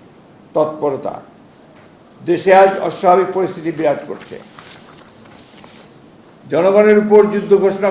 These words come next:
করেছে সরকার। চারিদিকে শুধু অনিশ্চয়তা ও অস্থিরতা। এর সম্পূর্ণ দায় রাষ্ট্র পরিচালনায় ব্যর্থ এই অবৈধ আওয়ামী লীগ সরকারের। শিক্ষার্থীদের বৈষম্য, বিরোধী আন্দোলন দমনে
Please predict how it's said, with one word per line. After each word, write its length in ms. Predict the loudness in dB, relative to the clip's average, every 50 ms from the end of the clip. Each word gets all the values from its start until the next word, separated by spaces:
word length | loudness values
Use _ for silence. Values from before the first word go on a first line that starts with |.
| -2 -2
করেছে 220 | -2 -2 -4 -6 -4 -2
সরকার। 320 | -2 -2 -2 0 -2 -2 -2 -6 -10 -18 -20 -20 -20 -20 -20 -20 -20 -20 -10 -2
চারিদিকে 400 | 0 0 0 0 -2 -4 -6 -6 -8 -8
শুধু 180 | -8 -6 -6 -8 -8 -12 -20 -20 -20 -20 -12 -6 -4 -4
অনিশ্চয়তা 720 | -2 -2 -4 -6 -8 -6 -2 0 0 0 2 2 0 0 -2 -4 -12 -16 -14 -10
ও 40 | -6 -4 -4 -4
অস্থিরতা। 580 | -4 -6 -8 -6 -4 -2 -2 -2 -4 -6 -8 -10 -12 -18 -20 -20 -20 -20 -20 -20 _ -18 -14 -14
এর 80 | -12 -8 -6
সম্পূর্ণ 340 | -6 -6 -6 -8 -10 -8 -8 -6 -2 0
দায় 200 | 2 2 2 0 -4 -8 -14 -18 -20 -20 -20 -20 -20 -12 -6 -2 -2
রাষ্ট্র 300 | -2 -2 -4 -6 -8 -8 -6 -4
পরিচালনায় 540 | -4 -4 -4 -2 -2 -4 -2 -2 -2 -4 -2 -2
ব্যর্থ 260 | -4 -4 -4 -6 -6 -6 -6 -6 -8 -12 -18 -20 -20 -18 -12 -10
এই 60 | -10 -10 -8 -4 -2 -2
অবৈধ 300 | 0 2 2 2 2 2 0 0 0 -4 -10 -16 -16 -10 -4
আওয়ামী 280 | -2 0 0 0 -2 -4 -8
লীগ 100 | -12 -12 -8 -8
সরকারের। 420 | -8 -6 -6 -8 -8 -8 -8 -14 -18 -20 -20 -20 _ -20 -20 -20 -20 -20 -20 -20 -20 -20 -20 _ -20 _ -20 -20 -20 -20 -20 -12 -6
শিক্ষার্থীদের 680 | -6 -6 -4 0 4 4 4 4 2 -2 0 0 0 2 0
বৈষম্য, 400 | -2 -2 0 -2 -2 -2 -4 -6 -8 -8 -10 -16 -20 -20 -20 -20 -14 -8
বিরোধী 280 | -4 -2 -2 0 0 -2 -2 -2
আন্দোলন 260 | 0 -2 -2 -2 -2 -2 -2
দমনে 260 | -2 -2 -2 -4 -4